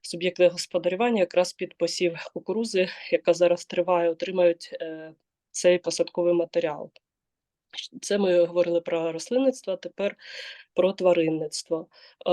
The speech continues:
громадська організація Східноукраїнська сільськогосподарська дорадча служба, департамент та територіальні громади, е,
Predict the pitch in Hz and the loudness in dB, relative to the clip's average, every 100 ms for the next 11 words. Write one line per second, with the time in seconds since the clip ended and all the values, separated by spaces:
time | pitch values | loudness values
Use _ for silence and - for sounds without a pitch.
0 | 175 170 170 165 170 165 185 196 - 185 | 4 6 4 4 2 2 2 0 -2 -2
1 | 180 175 170 180 180 - 175 170 165 - | 0 0 0 0 0 -2 -2 -2 -4 -8
2 | 170 175 170 - 170 170 - 175 175 170 | 0 2 2 2 -2 -2 -6 -8 -8 -12
3 | 160 - - 170 - 175 170 - 170 170 | -10 -10 -2 -2 0 0 0 0 2 2
4 | 170 175 - - 208 233 - 180 170 - | 2 0 -4 -6 -4 -4 0 0 0 -2
5 | 170 - 208 214 180 - - 175 175 - | -2 -2 -2 0 -2 -2 0 0 0 -4
6 | - 170 165 175 175 170 165 175 175 208 | -6 -8 -4 0 2 0 -4 -8 -4 -2
7 | 233 175 185 - - - - - 170 170 | 0 0 -2 -6 -20 -20 -16 -4 -2 2
8 | 170 170 165 | 2 2 -2